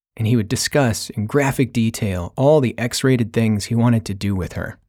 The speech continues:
He would snicker and giggle about his sexual fantasies, and I'd wonder, "Boy, I sure hope nobody can hear you say that, because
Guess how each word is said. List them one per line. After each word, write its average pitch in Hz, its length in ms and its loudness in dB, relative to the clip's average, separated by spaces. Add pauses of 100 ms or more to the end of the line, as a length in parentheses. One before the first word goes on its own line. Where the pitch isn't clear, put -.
(400)
He 127 80 2
would 113 140 0
snicker 131 540 0
and 101 260 0
giggle 120 400 2
about 104 300 -2
his 110 120 0
sexual 127 480 -2
fantasies, 104 720 -2
and 101 100 0
I'd 120 140 2
wonder, 123 500 2 (280)
"Boy, 127 280 -2
I 139 120 -2
sure 165 240 2
hope 139 260 2
nobody 117 340 2
can 98 160 -6
hear 95 140 0
you 104 140 2
say 113 240 -2
that, 85 340 -6
because 98 420 -4